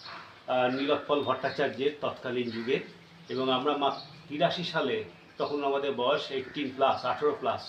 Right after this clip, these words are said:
আমি আর অতনু বর্মন যৌথ সম্পাদনায় এরকম পত্রিকা বার করেছিলাম। এবং আমরা তখন, আহ, ইয়ে করতাম, পথনাটিকা করতাম, গানের দল ছিল আমাদের।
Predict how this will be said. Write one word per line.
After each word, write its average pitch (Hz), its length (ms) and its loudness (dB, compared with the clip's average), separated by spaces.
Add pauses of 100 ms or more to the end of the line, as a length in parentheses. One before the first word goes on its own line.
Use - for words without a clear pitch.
(100)
আমি 127 260 0
আর 135 80 2
অতনু 131 320 2
বর্মন 123 360 2 (200)
যৌথ 131 200 -2
সম্পাদনায় 117 600 -2
এরকম 113 260 -6
পত্রিকা 117 360 -4
বার 107 220 -2
করেছিলাম। 110 340 -6 (800)
এবং 151 280 4
আমরা 156 240 4
তখন, 160 440 -2 (580)
আহ, 120 880 2
ইয়ে 143 180 2
করতাম, 135 440 0 (320)
পথনাটিকা 147 580 2
করতাম, 127 640 0 (380)
গানের 123 320 2
দল 127 220 6
ছিল 127 260 -2
আমাদের। 117 460 -4